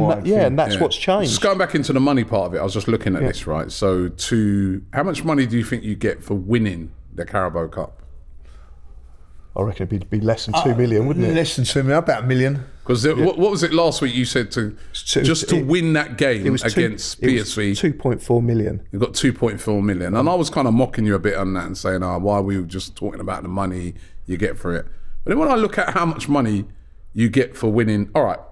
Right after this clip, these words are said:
Speaker 3: to win the F A Cup, how much money
Speaker 1: I,
Speaker 3: do you
Speaker 1: I,
Speaker 3: think?
Speaker 1: I'd say about two million for the F A Cup.
Speaker 2: Yeah.
Speaker 1: Maximum.
Speaker 3: Correct.
Speaker 2: Yeah.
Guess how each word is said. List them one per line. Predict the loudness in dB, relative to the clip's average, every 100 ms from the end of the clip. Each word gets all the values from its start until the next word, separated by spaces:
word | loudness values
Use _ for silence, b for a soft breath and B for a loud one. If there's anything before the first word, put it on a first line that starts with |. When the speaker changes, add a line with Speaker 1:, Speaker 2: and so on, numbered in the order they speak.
| -4
Speaker 3:
to | 0
win | 2 4
the | 2 2
F | 0
A | 0
Cup, | 0 -4 -2
how | -2
much | -2 -2
money | 2
Speaker 1:
I, | 4
Speaker 3:
do | 4
you |
Speaker 1:
I, | 4
Speaker 3:
think? | 4
Speaker 1:
I'd | 2
say | 4 2
about | 4 2 2
two | -2 2
million | 2 2 -2
for | -4
the | -2 -2
F | -2
A | -4
Cup. | -2 -2
Speaker 2:
Yeah. | -2 -4 -6
Speaker 1:
Maximum. | -2 0 4 2 2
Speaker 3:
Correct. | -4 -10 -2
Speaker 2:
Yeah. | 0